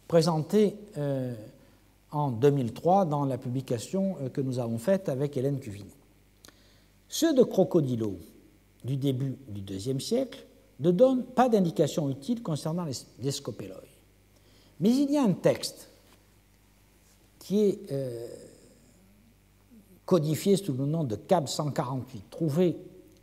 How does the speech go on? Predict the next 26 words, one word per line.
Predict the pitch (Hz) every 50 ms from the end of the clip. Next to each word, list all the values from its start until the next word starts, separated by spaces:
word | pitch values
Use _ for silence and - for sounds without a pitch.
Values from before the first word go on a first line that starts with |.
| _ _ -
à | 127 127
Koussour | - - 190 180 - - 131 104
al-Banat | 98 95 104 123 139 185 233 240 214 - - - - - _ -
et | 160 175
datant | 190 233 220 233 - 233 220
des | 165 135 117
premières | - - 208 208 208 190 160 139 139
années | 135 135 135 120 113
du | 110 -
troisième | - - 110 101 113 107 107
siècle, | - - 208 226 233 233 - - _ _ _ _ _ _ _ _ _ _ _ _ _ - - - _ - -
qui | - 220
me | 226 190
paraît | 143 175 156 180 226 -
particulièrement | - - - - - - 160 151 156 151 143 160 175
intéressant. | 160 135 127 - 120 110 110 - - - - _ _ _ _ _ _ _ _ _ - -
Dans | 156 254 285
ce | 277 - 180
texte, | - - 220 247 240 - - - - - - -
le | 147 190 208
soldat | - - 214 175 147 156 147 143 - -
Erénius | 131 123 143 156 165 202 247 269 240 226 - - - - - - - - - - _ _ -
informe | 220 262 269 - - 277 262 220 175 147
son | - - 143 131
supérieur | - - 220 175 - 175 151 143 139 131 120
hiérarchique, | 123 117 120 117 110 120 - - - 240 247 - - - -